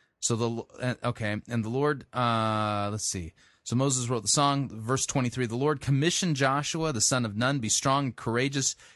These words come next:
You shall bring the people of Israel into the land that I swore to give them. I will be with you.'" So verse twenty-four, "When Moses had finished writing the words of this law in a book to the very end, Moses commanded the Levites who carried the Ark of the Covenant of the Lord,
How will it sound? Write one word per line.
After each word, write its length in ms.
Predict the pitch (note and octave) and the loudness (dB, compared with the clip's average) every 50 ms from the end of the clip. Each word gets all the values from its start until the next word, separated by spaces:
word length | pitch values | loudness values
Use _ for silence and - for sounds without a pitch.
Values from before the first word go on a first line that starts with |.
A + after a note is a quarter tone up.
| _ | _
You 100 | - A2+ | -2 0
shall 200 | A2+ - D3 B2+ | 2 2 2 2
bring 180 | A2 B2 B2 B2 | 2 2 0 0
the 80 | A#2 | 0
people 280 | A2 - C3 B2 A2+ A2+ | -2 -2 -4 -4 -2 -2
of 100 | A2 G#2+ | -2 0
Israel 380 | B2 B2+ A#2 A#2 B2 A#2 A#2 A#2 | 0 0 0 0 0 0 0 0
into 160 | A2 G#2+ G#2+ | 0 0 -2
the 60 | G2+ | 0
land 260 | A2 A2+ A#2 A#2 A#2 | 0 0 0 0 0
that 100 | A2+ G#2+ | 0 0
I 60 | G#2+ | 2
swore 300 | G2+ - - A#2 A2+ A2 G2 | 2 2 2 0 0 -2 -2
to 80 | G#2 | -2
give 180 | G2 G2+ A#2+ B2+ | -2 -2 0 0
them. 180 | C3 C#3 C#3 - - | 0 0 -2 -2 0
I 140 | G#2+ G#2+ A2+ | 0 0 0
will 140 | A2+ A2 | 0 -2
be 140 | G2+ G#2 G2+ F#2+ | -4 -4 -4 -4
with 280 | G2+ B2 C3+ C3+ - | -2 -2 -2 -2 0
you.'" 220 | E3 E3 F3+ F#3 - _ - - - - - - - | 0 0 0 0 -4 _ -20 -20 -20 -20 -20 -6 0
So 360 | - - - C#3+ C#3 C3 B2+ | 2 4 4 4 4 2 0
verse 280 | A2+ G#2+ A#2+ A#2 - | -2 -2 -2 -2 0
twenty-four, 460 | - - B2+ B2 A#2 - D#3+ D3+ B2 G#2+ | 0 0 0 0 0 0 2 2 2 2
"When 180 | G#2 G#2 G#2+ | 0 0 2
Moses 380 | A#2 C3+ D#3+ F3+ F3 E3+ D#3+ - | 2 2 2 2 2 2 2 2
had 220 | - D3 A#2+ G#2+ | 2 2 0 0
finished 560 | - - - - G3+ G#3 G3+ G3 F3 - - - | -4 -8 -2 0 2 2 2 2 0 0 -2 -4
writing 540 | A#2+ A2+ G#2+ B2 C3+ D#3 E3 E3 D#3 D3+ C#3 | -4 0 2 4 4 4 4 2 0 0 0
the 80 | B2+ A#2+ | 0 -2
words 460 | A2+ A2+ C3+ D3 D3+ D#3 C#3+ B2+ - | 0 0 0 2 2 2 0 0 0
of 140 | B2+ A2+ A2 | 0 0 0
this 220 | A#2 A2 - - | 0 0 0 2
law 300 | A2 C3 C3+ C#3 C#3 C#3 | 2 2 2 2 2 0
in 180 | B2 B2 A2 G#2+ | 0 0 -2 -2
a 40 | |
book 400 | G2 F#2+ A2+ D3 E3+ E3 - - - - - - - _ _ - | -2 0 0 0 0 0 -2 -8 -20 -20 -20 -20 -20 _ _ -4
to 80 | - C3 | 0 0
the 80 | B2 | 2
very 420 | A#2 G#2+ C3 C#3 D3 D#3 D#3 D3+ C3+ | 2 4 4 4 4 4 4 2 2
end, 320 | A#2+ A#2 A#2 A2+ G#2+ G2+ | 2 2 2 0 0 0
Moses 380 | G#2+ B2 C3+ C#3+ C3+ C3 A#2+ - | 2 2 2 2 2 0 -2 -2
commanded 400 | - C3 A#2+ B2 C3 C3+ C3+ A#2+ | 0 2 2 2 2 0 0 -2
the 60 | A#2+ | -2
Levites 480 | A#2+ C3+ C#3+ C#3 C#3 C3+ C3+ C3 - | -2 0 0 2 4 2 2 2 -2
who 80 | - A2+ | -4 -4
carried 360 | G2+ - - - D3 D3 D3 | -6 -4 -2 0 0 0 2
the 120 | C3 B2+ B2+ | 2 2 4
Ark 160 | B2+ B2+ - | 2 2 0
of 60 | A#2 | -4
the 60 | G#2+ | -8
Covenant 420 | G2 - - C#3+ C#3+ C#3+ C#3 C3 B2 | -4 0 2 2 2 2 0 0 0
of 40 | |
the 60 | A#2 A#2 | -2 -2
Lord, 320 | A#2+ B2 B2 B2 A#2+ A#2 | -2 0 0 0 0 -2